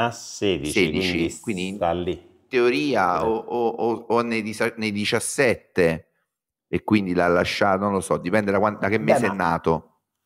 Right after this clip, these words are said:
Speaker 2: e se ha
Speaker 1: ma
Speaker 2: fatto
Speaker 1: anche
Speaker 2: la
Speaker 1: a
Speaker 2: primina.
Speaker 1: Dubai funziona così. <laughs>
Speaker 2: Ma io sono
Speaker 1: Non so se ha fatto,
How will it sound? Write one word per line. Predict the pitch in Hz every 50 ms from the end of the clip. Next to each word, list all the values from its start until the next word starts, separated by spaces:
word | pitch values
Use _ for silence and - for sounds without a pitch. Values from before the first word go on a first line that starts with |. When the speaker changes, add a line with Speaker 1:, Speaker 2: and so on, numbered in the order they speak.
| _ -
Speaker 2:
e | -
se | 87 - 98
ha | 92
Speaker 1:
ma | -
Speaker 2:
fatto | - 139
Speaker 1:
anche | 143 - 90
Speaker 2:
la | -
Speaker 1:
a | -
Speaker 2:
primina. | - 95 - - 135 131
Speaker 1:
Dubai | 117 107 107 110
funziona | 101 117 113 104 - - 117 107 110
così. | 107 110 110 - 120 110 101 - - - - - _ _ _ _
<laughs> | - 127 - _ _ - - - _ - - - _
Speaker 2:
Ma | - 80 78 78
io | 80 82
sono | 82 - 85 76 78
Speaker 1:
Non | 95 95
so | - 101
se | - -
ha | -
fatto, | - - - - - - _ - 147 143 -